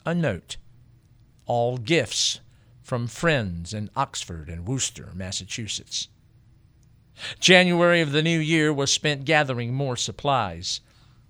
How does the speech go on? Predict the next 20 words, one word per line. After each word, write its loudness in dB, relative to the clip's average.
though -8
she -4
certainly -4
had -6
not -6
asked -4
for -8
it. -10
Antietam 2
and 2
Fredericksburg 2
made 2
her 0
a -6
celebrity. -2
Officers 2
saluted -2
her -4
on -4
sidewalks. -2